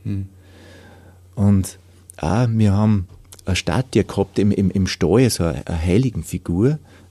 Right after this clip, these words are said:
Speaker 2: der heilige Leon hatte, was auf die Tiere Acht gegeben hat, aufpassen hätte sollen auf die Tiere. Und ich hab den da drin nicht gefunden. Und ich hab auch gemerkt, dass das,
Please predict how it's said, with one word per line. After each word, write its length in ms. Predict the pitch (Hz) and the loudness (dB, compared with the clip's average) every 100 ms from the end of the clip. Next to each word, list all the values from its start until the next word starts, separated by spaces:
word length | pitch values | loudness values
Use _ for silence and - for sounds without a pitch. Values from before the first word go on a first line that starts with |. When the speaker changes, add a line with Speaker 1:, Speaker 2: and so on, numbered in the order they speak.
| - | -8
Speaker 2:
der 80 | |
heilige 320 | 87 90 104 87 | -6 -4 -4 -2
Leon 360 | 85 101 117 | 0 2 2
hatte, 200 | 98 92 | 0 -4
was 120 | 90 | -6
auf 140 | 98 90 | -6 -4
die 180 | 104 92 - _ | -4 -4 -8 _
Tiere 320 | 117 135 117 92 - | 0 0 0 -6 -12
Acht 380 | - - - - | -10 -10 -12 -6
gegeben 220 | 92 85 | -6 -4
hat, 100 | 82 - _ _ _ - - | -10 -14 _ _ _ -20 -14
aufpassen 580 | 87 - 73 69 - | -14 -6 -4 -2 -4
hätte 220 | 78 73 - | -4 -6 -4
sollen 160 | 90 | -4
auf 100 | 87 | -6
die 120 | - - | -10 -8
Tiere. 300 | 113 113 90 - - - - - - - - - _ - | -4 -4 -6 -14 -20 -20 -20 -20 -20 -20 -20 -20 _ -4
Und 120 | 98 | 0
ich 40 | |
hab 120 | 120 | 0
den 140 | - 101 | 0 -2
da 60 | |
drin 260 | 92 110 135 | -2 0 0
nicht 120 | 113 | 0
gefunden. 440 | - 120 135 - 71 _ _ _ - - - - _ | -2 -4 -4 -8 -16 _ _ _ -20 -20 -20 -20 _
Und 140 | 98 | -2
ich 80 | 104 | 2
hab 80 | 113 | 2
auch 160 | 113 117 | 2 0
gemerkt, 540 | 87 82 120 - - _ - | 2 2 2 -2 -14 _ -6
dass 220 | 101 - | -6 -2
das, 340 | 110 107 - | 0 0 -2